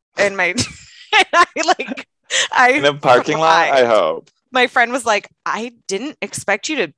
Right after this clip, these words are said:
Speaker 1: be that good at this or take it this seriously." It's like you only have a certain amount of power and you have to, like, shut these doors and turn these lights off before you get killed by these stuffed animals.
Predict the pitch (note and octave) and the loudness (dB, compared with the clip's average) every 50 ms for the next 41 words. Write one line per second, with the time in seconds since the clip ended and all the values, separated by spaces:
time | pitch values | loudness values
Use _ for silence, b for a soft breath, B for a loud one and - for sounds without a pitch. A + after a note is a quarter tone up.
0 | _ _ - F#3 G#3 G#3+ A3+ F3+ C3 - E3+ F#3 C4+ - - - C#3+ A#2+ G2+ - | _ _ -12 -8 -4 -4 -4 -4 -4 -4 -6 -4 -4 -4 -4 -4 -6 -6 -6 -8
1 | - - E3+ F3 - A#3 A#3 - B3+ - F3+ F3 - - G3+ G3 D#4+ F#4+ C4+ - | -8 -10 -10 -10 -8 -10 -8 -8 -6 -6 -6 -8 -8 -8 -8 -6 -6 -6 -6 -6
2 | - D#3+ - - - - - - - - - - - - _ _ _ - B3+ C4 | -8 -8 -10 -12 -12 -12 -14 -12 -12 -14 -16 -18 -20 -20 _ _ _ -2 -2 0
3 | A3+ C4 B3+ B3 B3 C4+ D4 C4 A3+ A#3 A3 - - A3 G#3 F#3+ A3 G#3 F#3+ F#3 | 0 0 0 0 0 0 0 0 0 -2 -4 -4 -2 -2 -2 -2 -2 -2 -2 -2
4 | F#3+ F#3 - - F#3+ E3 E3+ E3+ F3 F#3+ G#3+ A3+ A#3 - - G3 F#3+ F#3+ G3 G3 | -2 -4 -6 -2 -2 -2 0 0 0 -2 -2 -2 -2 -4 -6 -6 -8 -8 -8 -8
5 | F3+ - - - F3+ F3 F3 - - - F3+ D#3 - G3+ F#3+ E3+ - F3 E3 E3 | -8 -8 -8 -10 -8 -8 -8 -8 -8 -8 -8 -8 -8 -12 -14 -12 -10 -8 -4 -4
6 | F3 F3 E3+ F3 E3 F#3 G3 E3+ E3+ E3+ E3+ - E3 E3 E3 E3 - G3 E3+ F3 | -4 -4 -6 -10 -12 -12 -12 -10 -10 -12 -12 -6 -6 -6 -6 -4 -2 -2 -2 -2
7 | - - F3 - - E3+ E3+ E3 D3+ E3+ - - - F3+ D#3 D#3 D#3 E3+ E3 D#3+ | -2 -6 -12 -10 -8 -10 -10 -10 -12 -14 -16 -12 -8 -8 -8 -6 -4 -6 -6 -6
8 | E3 D#3+ - - - E3+ D#3 - - - - E3 D#3 D#3 F3 G3 G#3 A3 B3 C#4+ | -6 -10 -10 -8 -6 -6 -6 -8 -8 -8 -6 -4 -4 -4 -6 -4 -2 -2 -2 -2
9 | C#4 | -4